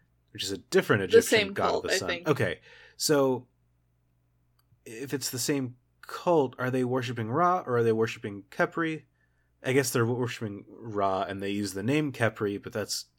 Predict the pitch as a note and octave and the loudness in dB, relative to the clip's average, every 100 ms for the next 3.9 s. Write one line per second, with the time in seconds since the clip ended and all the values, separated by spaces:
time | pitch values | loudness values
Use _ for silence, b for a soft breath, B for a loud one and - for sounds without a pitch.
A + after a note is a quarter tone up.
0 | _ A2 G2+ G#2+ - A2 A#2 - - - | _ -8 -6 -6 -4 -2 -4 -2 -2 0
1 | - D3+ F3 D#3 _ B B B B B2+ | 0 0 -4 -6 _ B B B B 0
2 | A2+ G#2+ G2+ - _ - G3+ F3 F3+ - | 0 0 -4 -12 _ 0 4 6 4 0
3 | _ _ _ _ _ _ C3+ B2 G2 | _ _ _ _ _ _ 2 4 2